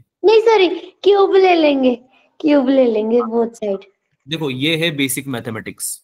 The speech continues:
Speaker 2: जो तुम्हें लगानी है हर question में, physics में। Question solve करने का तरीका क्या है? जब power में one by three आ रहा है और one by three हमें नहीं solve करना आता, नहीं आता ना भाई solve करना।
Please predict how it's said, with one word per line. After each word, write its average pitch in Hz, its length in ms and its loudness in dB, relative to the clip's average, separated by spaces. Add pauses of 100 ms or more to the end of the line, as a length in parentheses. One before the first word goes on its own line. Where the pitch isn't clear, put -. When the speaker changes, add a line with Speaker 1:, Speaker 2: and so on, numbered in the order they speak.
(120)
Speaker 2:
जो 127 140 -12
तुम्हें 131 220 -6
लगानी 104 440 -8
है 104 80 -16
हर 110 160 -10
question 101 320 -16
में, 113 160 -20 (680)
physics 117 380 -12
में। - 60 -20 (1400)
Question 151 300 0
solve 185 360 0
करने 180 240 -4
का 160 100 -4
तरीका 120 340 -8
क्या - 160 -18
है? 120 100 -20 (260)
जब 175 200 -4
power 151 340 2
में 190 100 0
one 160 180 -2
by 156 200 -4
three 156 240 -4
आ 120 120 -4
रहा 131 120 -6
है 120 320 -8 (200)
और 139 120 -8
one 143 180 -4
by 170 200 -2
three 165 240 -6
हमें 156 200 -6
नहीं 156 220 -4
solve 147 260 -4
करना 131 220 -8
आता, 98 340 -12 (460)
नहीं 170 160 -6
आता 147 180 -6
ना 214 100 -4
भाई 254 100 -4
solve 180 260 -6
करना। 135 280 -10